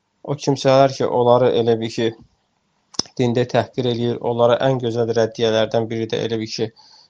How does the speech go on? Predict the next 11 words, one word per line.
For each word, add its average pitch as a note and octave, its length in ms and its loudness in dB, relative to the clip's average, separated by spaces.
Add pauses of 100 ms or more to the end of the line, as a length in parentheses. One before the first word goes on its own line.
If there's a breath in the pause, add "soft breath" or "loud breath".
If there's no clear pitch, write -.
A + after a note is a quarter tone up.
(160)
bu B2+ 120 -2
ayədir. A2+ 600 4 (1700 loud breath)
Və D#3 180 6 (260)
ayədə E3 480 6
ki, D3+ 160 -2
keçir, D#3 540 2 (1800 soft breath)
onların D3 540 6
ardınca C#3 480 4
gedənlərə A#2+ 560 2
gəldikdə A#2 560 0
isə, A2 300 2